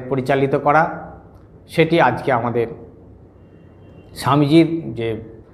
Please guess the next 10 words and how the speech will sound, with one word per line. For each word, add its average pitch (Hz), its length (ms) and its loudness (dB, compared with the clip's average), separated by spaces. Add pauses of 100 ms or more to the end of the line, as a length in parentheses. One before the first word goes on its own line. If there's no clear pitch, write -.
(360)
বাস্তবায়িত 127 640 0
হয়েছে 123 400 0
আজকে 120 280 -4
স্ত্রী, 151 340 0 (1000)
স্ত্রী 139 300 -2
মঠ, 131 260 2 (540)
সারদা 135 400 2
মঠ, 127 240 -2 (760)
স্বামীজিরই 151 880 0 (340)
পরিকল্পনা, 139 880 -2